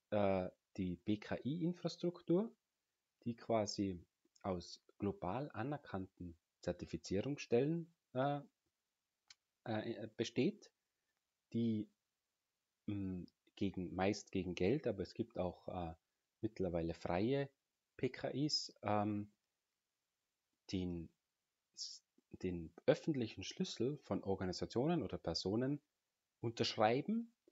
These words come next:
und, äh, hinterlegen. Und jeder kann dort anfragen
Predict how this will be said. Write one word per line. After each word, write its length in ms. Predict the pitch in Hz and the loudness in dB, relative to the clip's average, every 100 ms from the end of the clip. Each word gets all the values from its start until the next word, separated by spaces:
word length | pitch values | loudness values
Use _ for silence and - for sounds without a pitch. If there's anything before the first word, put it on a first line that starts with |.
| _ _ _ | _ _ _
und, 420 | - 156 190 - - _ | 4 6 4 0 -14 _
äh, 200 | 113 113 | 0 2
hinterlegen. 680 | 110 127 - 101 85 80 71 _ _ _ _ _ _ _ _ - | 2 0 4 6 6 2 -6 _ _ _ _ _ _ _ _ -2
Und 360 | 110 95 - - 113 - | -2 -2 -8 -16 -16 -12
jeder 420 | 95 104 151 160 | 0 4 4 2
kann 280 | - 113 107 | 0 -2 2
dort 280 | 95 90 - | 0 0 0
anfragen 800 | 143 190 - 87 101 131 220 | 0 0 -2 0 2 2 -2